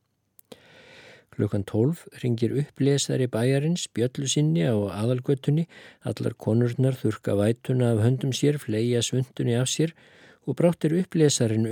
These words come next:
umkringdur af malandi og brosandi fólksfjölda. Hann hringir aftur bjöllunni til að kveða sér hljóðs og byrjar upplesturinn.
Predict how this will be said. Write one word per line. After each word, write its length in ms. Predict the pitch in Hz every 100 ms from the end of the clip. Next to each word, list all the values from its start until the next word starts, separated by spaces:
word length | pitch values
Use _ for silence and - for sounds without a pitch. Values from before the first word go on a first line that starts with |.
| 139
umkringdur 640 | 175 - 147 160 - 127 117
af 80 | 101
malandi 840 | 101 123 156 156 151 147 143 151 151
og 140 | 147
brosandi 640 | 131 131 143 - 143 139 135
fólksfjölda. 720 | 165 160 - 95 - - - _ _ _ _ _ _ _ _ _ - - _ _ - - - _ _ -
Hann 220 | 104 101
hringir 400 | - 104 104 107
aftur 240 | 120 - 117
bjöllunni 460 | 120 127 143 160 185
til 160 | - 101
að 80 | -
kveða 240 | 101 101
sér 240 | - 107 -
hljóðs 380 | 104 131 170 -
og 160 | 143 135 -
byrjar 400 | 175 165 156 -
upplesturinn. 680 | 160 131 101 - - 92 113